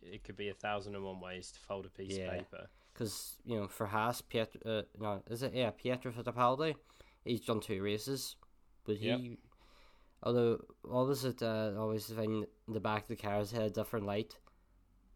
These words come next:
Speaker 2: for, during testing. It was a, you're rookie until you do your two races or something like that, so
Speaker 1: Yeah.
Speaker 2: it'll be interesting to see if they apply that, but, um,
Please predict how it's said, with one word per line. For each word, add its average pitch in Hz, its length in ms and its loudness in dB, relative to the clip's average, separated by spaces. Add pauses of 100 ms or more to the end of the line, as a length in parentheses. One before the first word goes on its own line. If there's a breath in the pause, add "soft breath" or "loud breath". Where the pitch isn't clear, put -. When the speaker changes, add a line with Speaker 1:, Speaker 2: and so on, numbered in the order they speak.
Speaker 2:
for, 101 640 -2 (240)
during 104 240 2
testing. 104 540 0
It 107 40 2
was 101 140 -2
a, 98 180 -2
you're 113 220 6
rookie 113 380 6
until 113 280 2
you 107 140 2
do 101 440 2
your 104 260 -2
two 107 280 0
races 101 400 0
or 113 60 -6
something 113 240 -2
like 120 140 -2
that, 117 260 0
so 104 280 -2 (220 loud breath)
Speaker 1:
Yeah. 98 340 -2 (220)
Speaker 2:
it'll 110 120 -2
be 131 100 8
interesting 156 380 4
to 110 60 -2
see 120 120 4
if 113 140 2
they 117 100 2
apply 107 300 2
that, 107 320 0
but, 117 220 0 (1000 soft breath)
um, 139 440 0